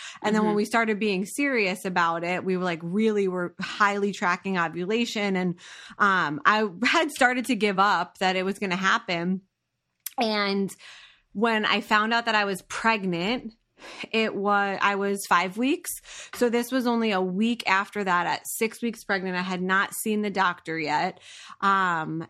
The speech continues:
Speaker 1: and Noah got covid. <laughs> I was pregnant. Um, he had covid pretty bad, and I didn't know I had it yet, but I did. And it was also the day that Noah would also then get the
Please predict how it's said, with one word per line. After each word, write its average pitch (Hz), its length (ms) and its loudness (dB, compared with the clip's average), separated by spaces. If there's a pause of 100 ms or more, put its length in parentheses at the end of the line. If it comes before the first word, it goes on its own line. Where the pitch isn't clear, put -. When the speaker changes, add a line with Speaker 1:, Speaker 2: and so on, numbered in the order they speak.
Speaker 1:
and 175 560 0
Noah 190 760 0
got 196 440 2
covid. 175 440 -4 (320)
<laughs> - 320 -14
I 180 180 0
was 220 100 -6
pregnant. 175 520 -4 (600)
Um, 175 680 2 (420)
he 233 180 2
had 202 380 2
covid 226 360 0
pretty 233 220 0
bad, 185 600 0 (100)
and 180 880 -2 (360)
I 190 640 2
didn't 202 240 0
know 190 160 2
I 175 80 2
had 185 300 0
it 185 120 -6
yet, 196 300 0
but 180 80 2
I 165 340 -2
did. 214 380 2
And 190 400 -4 (160)
it 202 80 2
was 190 200 0
also 190 540 0
the 185 140 -2
day 185 460 2
that 185 200 0
Noah 180 360 2
would 180 200 0
also 175 360 2
then 180 420 2
get 175 220 -2
the 156 100 -6